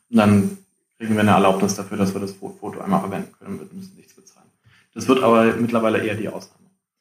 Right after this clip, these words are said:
Und bei den, äh, wenn man dann aber mit einem kommerziellen Archiv zusammenarbeitet, wie Getty oder so, kann man halt Rahmenverträge schließen und sagen, hey, wir wollen hier ein ganzes Projekt machen zum Deutsch-Französischen Krieg. Das werden so und so viele Fotos sein und so weiter. Und dann einigt man sich auf den entsprechenden Preis, der,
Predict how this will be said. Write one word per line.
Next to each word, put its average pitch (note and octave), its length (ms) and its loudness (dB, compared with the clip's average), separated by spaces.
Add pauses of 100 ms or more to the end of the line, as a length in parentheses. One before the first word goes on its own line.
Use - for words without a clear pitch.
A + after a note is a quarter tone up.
(400)
Und A2+ 120 -2
bei G#2+ 80 2
den, G#2 340 2
äh, G#2 360 -10 (100)
wenn G#2+ 100 -2
man A2 120 4
dann A2 120 2
aber G#2+ 160 2
mit G#2+ 120 2
einem G2 220 -6 (520)
kommerziellen A2 440 2
Archiv C3+ 360 0
zusammenarbeitet, A#2+ 540 -2
wie G#2+ 60 -16
Getty G#2 300 -10
oder A#2 180 0
so, A2 120 -4
kann A2+ 140 -2
man G#2 100 2
halt G#2+ 140 4
Rahmenverträge G#2 640 0
schließen G#2 260 -14
und G2+ 80 -8
sagen, G2 160 -4
hey, G#2 160 0
wir G#2 140 0
wollen G#2+ 160 2
hier A2 100 2
ein G#2 80 0
ganzes G2 240 -2
Projekt - 340 -6
machen A#2 220 0
zum A2+ 160 -2
Deutsch-Französischen G#2+ 720 -4
Krieg. G#2 300 -18 (440)
Das A2 160 -8
werden G#2+ 200 4
so A2+ 100 8
und A2 120 6
so G#2+ 80 -2
viele G#2+ 200 2
Fotos A2+ 380 2
sein G2+ 240 2
und G2 120 0
so G2+ 100 -6
weiter. G2+ 160 -2
Und G#2 80 -4
dann G2+ 100 4
einigt G2+ 400 0
man G2 140 2
sich - 300 -2 (360)
auf - 100 -20
den G#2 140 -4
entsprechenden G2 480 -2
Preis, F#2+ 320 0
der, F#2+ 340 4